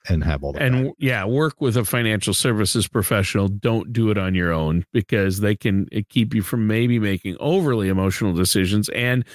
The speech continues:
Speaker 2: make sure you have looked at the math before you make a decision.
Speaker 1: Right. And if you're gonna talk to a mortgage broker and get the, the advice from them, just remember that, like, what is their goal?
Speaker 2: <laughs> Yeah.
Speaker 1: To have you pay off, right?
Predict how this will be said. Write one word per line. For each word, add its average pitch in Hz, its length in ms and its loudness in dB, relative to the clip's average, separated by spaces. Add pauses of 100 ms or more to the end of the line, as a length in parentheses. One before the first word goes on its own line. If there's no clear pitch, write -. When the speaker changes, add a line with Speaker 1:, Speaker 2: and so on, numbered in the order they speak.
(160)
Speaker 2:
make 131 140 -2
sure - 160 -2
you 123 160 2
have 139 360 -2
looked 123 220 0
at 107 120 0
the - 60 -2
math 90 380 0
before 139 460 0
you 90 100 0
make 58 240 -10
a - 60 -10
decision. - 560 -10 (220)
Speaker 1:
Right. 117 340 0
And 127 180 2
if 139 160 -2
you're 135 80 2
gonna 127 160 2
talk 135 240 0
to 131 100 0
a 117 40 4
mortgage 110 500 2
broker 147 480 -2 (280)
and 104 140 0
get 104 180 0
the, 90 200 0 (120)
the 95 160 2
advice 92 360 2
from 85 200 -4
them, 120 260 2 (200)
just - 160 -2
remember 127 360 2
that, 123 280 -2
like, 92 220 -2 (720)
what 110 260 0
is 110 140 -2
their 113 180 2
goal? 90 360 -6 (240)
Speaker 2:
<laughs> - 220 -20
Yeah. 139 340 2
Speaker 1:
To 113 80 0
have 104 260 0
you 107 80 4
pay 110 240 2
off, 107 240 0
right? 120 340 0